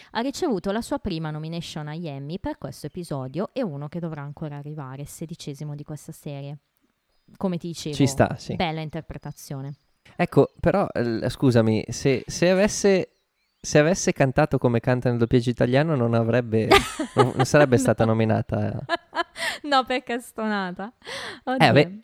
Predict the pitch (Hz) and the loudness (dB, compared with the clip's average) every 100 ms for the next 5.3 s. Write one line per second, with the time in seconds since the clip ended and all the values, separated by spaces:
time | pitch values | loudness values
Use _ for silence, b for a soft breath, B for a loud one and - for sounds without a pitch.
0 | _ - 113 117 110 117 104 120 - - | _ -4 2 2 0 -6 -2 -2 -2 -4
1 | 117 113 - 127 - 113 - 127 113 - | -2 0 0 -2 0 -2 0 0 -2 -8
2 | - - 104 - - 123 202 - 349 285 | -12 -10 -8 -8 -4 -2 -4 -4 -6 -4
3 | 165 151 147 165 - 214 233 247 131 139 | -6 -8 -8 -10 -8 -6 -4 -4 -6 -10
4 | 147 190 143 131 - 131 - 151 135 233 | -10 -10 -10 -12 -14 -20 -12 -12 -8 -10
5 | 143 131 | -8 -10